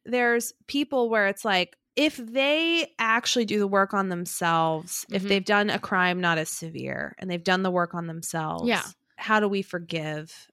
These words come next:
Speaker 1: you know, and recognize that nobody's perfect kind of deal.
Speaker 2: Yeah, right.
Speaker 1: It's just, it's just gonna be a weird, it's gonna be an interesting chapter, this next chapter. Like, we've
Speaker 2: Right.
Speaker 1: had, like, a reckoning,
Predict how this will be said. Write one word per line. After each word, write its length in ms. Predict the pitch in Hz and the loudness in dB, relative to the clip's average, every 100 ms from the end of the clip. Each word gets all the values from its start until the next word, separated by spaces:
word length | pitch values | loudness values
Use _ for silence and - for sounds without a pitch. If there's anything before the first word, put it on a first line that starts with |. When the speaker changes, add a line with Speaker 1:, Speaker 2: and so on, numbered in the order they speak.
| _ | _
Speaker 1:
you 120 | 196 | -4
know, 420 | 180 170 170 175 - - | 0 2 2 -2 -8 -2
and 540 | 180 170 160 165 - - | 0 0 -2 -6 -12 -16
recognize 600 | 185 165 170 165 160 160 | -6 -6 -6 -8 -6 -6
that 120 | 160 165 | -8 -8
nobody's 300 | 160 160 156 | -8 -8 -10
perfect 560 | - 156 - 381 - - | -10 -6 -4 -4 -6 -6
kind 140 | 320 | -2
of 80 | 320 | 2
deal. 80 | 330 | 4
Speaker 2:
Yeah, 180 | 359 370 - - | 4 0 -8 0
right. 260 | 208 165 - | 2 0 -6
Speaker 1:
It's 200 | 214 - | -14 -10
just, 320 | - 226 - - | -2 -2 0 2
it's 160 | 233 | 2
just 140 | 302 349 | 2 0
gonna 120 | 403 | 2
be 80 | 403 | 4
a 60 | |
weird, 300 | 339 220 247 | 2 2 2
it's 100 | 254 277 | 2 2
gonna 140 | 320 | 2
be 140 | 349 | 2
an 80 | 320 | 2
interesting 720 | - 214 220 247 226 226 214 208 | 0 -2 2 2 2 2 0 0
chapter, 640 | 196 160 185 - - - - | -2 -2 -6 -12 -16 -16 -6
this 180 | 196 196 | -4 0
next 320 | 175 170 - | 0 0 -2
chapter. 580 | - - - - - - _ | -4 -8 -10 -14 -14 -18 _
Like, 240 | 208 180 196 | -2 0 2
we've 100 | 196 | 4
Speaker 2:
Right. 120 | 175 | 4
Speaker 1:
had, 180 | 190 202 | 4 2
like, 140 | 185 | 0
a 80 | 170 | 0
reckoning, 800 | 180 226 202 - 170 160 156 156 | 2 2 2 0 2 2 0 -8